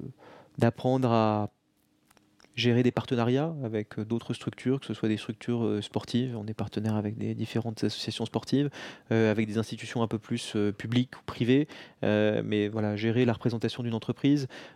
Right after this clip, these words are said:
euh, gérer ses stratégies, son développement stratégique, euh, gérer l'organisation, euh, très, euh,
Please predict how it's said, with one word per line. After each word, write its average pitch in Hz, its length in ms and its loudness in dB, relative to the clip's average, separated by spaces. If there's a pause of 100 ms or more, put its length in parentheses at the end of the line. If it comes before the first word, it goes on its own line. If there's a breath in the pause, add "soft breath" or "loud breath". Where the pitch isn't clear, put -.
(100)
euh, 107 680 2
gérer 110 220 0
ses - 120 -4
stratégies, 117 440 0
son 117 140 -10
développement 120 360 2
stratégique, 127 640 0 (340 loud breath)
euh, 113 300 2
gérer 117 260 2
l'organisation, 117 920 2
euh, 101 80 0
très, 113 380 0
euh, 101 140 0